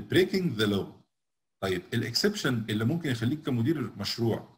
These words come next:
تتصرف على طول وما تستناش حتى السينيور مانجمنت ان يحصل ethics breaking، آه، آه، ethical، ethical violation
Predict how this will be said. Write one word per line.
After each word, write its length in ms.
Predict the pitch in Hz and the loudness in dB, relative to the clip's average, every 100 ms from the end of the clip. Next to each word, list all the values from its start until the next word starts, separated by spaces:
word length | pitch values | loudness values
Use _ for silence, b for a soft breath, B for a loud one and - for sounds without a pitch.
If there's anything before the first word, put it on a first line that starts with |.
| - | -8
تتصرف 540 | 127 - 160 151 113 | -6 -2 0 0 0
على 120 | 101 | -2
طول 160 | 98 123 | 0 0
وما 140 | 107 | 0
تستناش 480 | 104 104 113 135 175 | -2 -4 -2 -2 -4
حتى 220 | - 139 | -6 -8
السينيور 340 | 131 - 147 117 | -8 -6 -2 0
مانجمنت 400 | 131 135 131 135 B B B 123 | -2 -4 -8 -10 B B B 2
ان 160 | 117 | 2
يحصل 640 | 139 220 - 135 107 - - _ 180 | 2 -2 0 2 2 -2 -10 _ 2
ethics 580 | 175 135 - - - - _ _ _ _ - | 2 0 -2 -2 -6 -12 _ _ _ _ 4
breaking، 340 | 165 175 170 165 - _ _ _ _ _ _ _ - | 4 4 0 0 -8 _ _ _ _ _ _ _ -2
آه، 180 | 110 107 | 2 2
آه، 240 | 110 107 | 0 -2
ethical، 340 | 156 - 139 - 156 | -2 0 0 0 0
ethical 460 | 156 - 107 107 107 | 0 2 2 0 2
violation 460 | 110 110 180 180 | 4 6 4 2